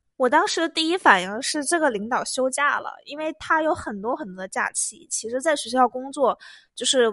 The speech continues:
唯独有这么一个好处，虽然工资也不高啊，就是假期可能会比较多。所以呢，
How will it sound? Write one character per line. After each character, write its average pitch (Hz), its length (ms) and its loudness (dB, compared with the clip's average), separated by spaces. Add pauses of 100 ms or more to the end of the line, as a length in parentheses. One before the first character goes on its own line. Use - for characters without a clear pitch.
(120)
唯 226 300 4
独 240 280 -6
有 202 220 0
这 - 100 -10
么 240 140 -6
一 185 80 -10
个 226 100 -2
好 127 220 -4
处， - 180 -16
虽 226 160 -8
然 220 140 -6
工 233 180 -8
资 240 120 -6
也 180 80 -6
不 - 120 -16
高 185 140 -6
啊， 185 300 -4
就 214 100 -16
是 220 80 -14
假 254 240 0
期 - 240 -6
可 208 140 -8
能 - 120 -12
会 180 120 -10
比 - 100 -20
较 - 220 -12
多。 - 200 -14 (640)
所 233 240 0
以 247 100 2
呢， 220 240 0